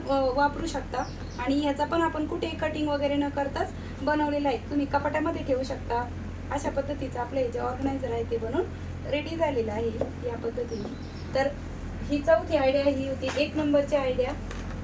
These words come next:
ही होती आपली, दोन नंबरची आणि तीन नंबरची. अशा ह्या आयडिया मी तुम्हाला शेअर केलेल्या आहे तुमच्यासोबत. तर कोणती आयडिया तुम्हाला सर्वात जास्त आवडली ते पण मला नक्की सांगा.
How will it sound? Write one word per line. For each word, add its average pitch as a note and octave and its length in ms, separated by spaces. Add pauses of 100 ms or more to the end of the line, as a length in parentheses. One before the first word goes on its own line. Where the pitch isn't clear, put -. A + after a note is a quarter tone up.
(100)
ही C#4+ 80
होती B3+ 220
आपली, A#3+ 280 (1120)
दोन D4+ 200
नंबरची C#4+ 380
आणि C#4 200
तीन C#4+ 260
नंबरची. C4 400
अशा C#4+ 380
ह्या B3 100
आयडिया A#3+ 360
मी B3+ 60
तुम्हाला C4+ 260 (220)
शेअर C#4+ 220
केलेल्या C#4+ 340
आहे A#3+ 60
तुमच्यासोबत. C4 520 (400)
तर - 120
कोणती E4+ 340
आयडिया D#4 280
तुम्हाला D4 320
सर्वात A#3 360
जास्त D4+ 260
आवडली A#3 460 (380)
ते D4 80
पण E4+ 200
मला D4 200
नक्की C#4+ 460
सांगा. A#3 440